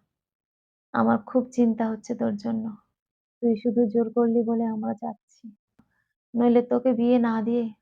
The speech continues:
কোথাও যেতাম না।" বাবা বলল, "মা, নিজের দিকে খেয়াল রাখিস, খুব সাবধানে থাকিস, অফিস থেকে সোজা বাড়ি ফিরে আসবে, আর কোথাও বেরোস না মা।" আমি ওদেরকে শান্ত করে বললাম,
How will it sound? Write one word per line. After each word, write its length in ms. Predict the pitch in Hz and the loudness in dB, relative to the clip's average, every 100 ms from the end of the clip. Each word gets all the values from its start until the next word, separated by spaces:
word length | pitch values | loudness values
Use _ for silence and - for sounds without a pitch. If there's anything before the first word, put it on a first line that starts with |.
| _ | _
কোথাও 460 | - 208 _ 247 277 | -14 -14 _ -6 -6
যেতাম 360 | 226 - 240 233 | -6 -8 -8 -8
না।" 260 | 233 214 _ _ _ _ _ 208 | -8 -12 _ _ _ _ _ -2
বাবা 300 | 226 226 226 | 2 4 2
বলল, 360 | 240 240 226 220 - _ _ _ _ _ _ | 2 0 -2 -6 -16 _ _ _ _ _ _
"মা, 440 | 233 226 247 220 - _ _ _ _ _ _ _ _ _ _ | -2 0 2 -2 -6 _ _ _ _ _ _ _ _ _ _
নিজের 380 | 226 226 214 220 | 0 2 2 0
দিকে 220 | 233 240 | -2 -4
খেয়াল 420 | 247 - 226 226 226 | -4 -6 -8 -6 -6
রাখিস, 640 | 226 - - - - _ _ _ | -8 -12 -18 -18 -20 _ _ _
খুব 240 | - 220 | -8 -8
সাবধানে 540 | 214 - - 226 233 233 | -6 -6 -6 -6 -8 -8
থাকিস, 680 | - 226 _ 240 - - _ _ _ _ - | -10 -18 _ -20 -20 -20 _ _ _ _ -2
অফিস 380 | 220 214 247 - | -2 0 -2 -2
থেকে 180 | 247 240 | -4 -4
সোজা 320 | - 254 269 | -2 2 2
বাড়ি 260 | 233 233 | 2 -2
ফিরে 260 | 233 - - | -2 -6 -4
আসবে, 300 | - 220 - | -6 -4 -2
আর 120 | 226 | -2
কোথাও 520 | 220 233 - 240 233 | -2 -6 -8 -8 -6
বেরোস 380 | 220 220 220 - | -6 -8 -10 -10
না 100 | 240 | -8
মা।" 180 | 220 214 - _ _ _ _ _ _ - | -8 -10 -16 _ _ _ _ _ _ 2
আমি 360 | 233 262 269 | 4 6 6
ওদেরকে 400 | 247 254 247 247 | 6 4 4 -2
শান্ত 420 | 240 240 226 214 | -2 -4 -6 -4
করে 260 | 240 233 226 | -4 -2 -4
বললাম, 480 | 220 220 220 214 | -4 -6 -6 -10